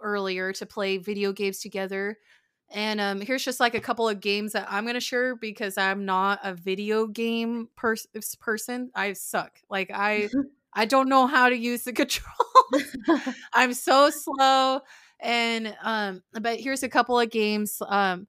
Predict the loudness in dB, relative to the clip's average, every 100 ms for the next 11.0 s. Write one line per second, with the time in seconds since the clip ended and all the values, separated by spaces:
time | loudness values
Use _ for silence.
0 | _ _ _ _ _ _ _ -4 4 6
1 | 6 4 2 4 4 0 -4 0 2 2
2 | 0 4 4 6 4 2 2 2 2 -2
3 | -4 -2 0 0 -2 -4 -2 2 2 2
4 | 0 -2 _ _ _ _ -4 -2 0 0
5 | 2 2 0 -2 -4 -6 _ -10 2 4
6 | 4 2 0 0 0 0 0 -2 -4 _
7 | _ _ -4 2 4 4 2 4 4 4
8 | 2 2 2 0 2 6 6 6 0 0
9 | 2 0 0 -4 -10 -2 0 6 4 6
10 | 0 2 0 0 2 2 2 -2 -4 -6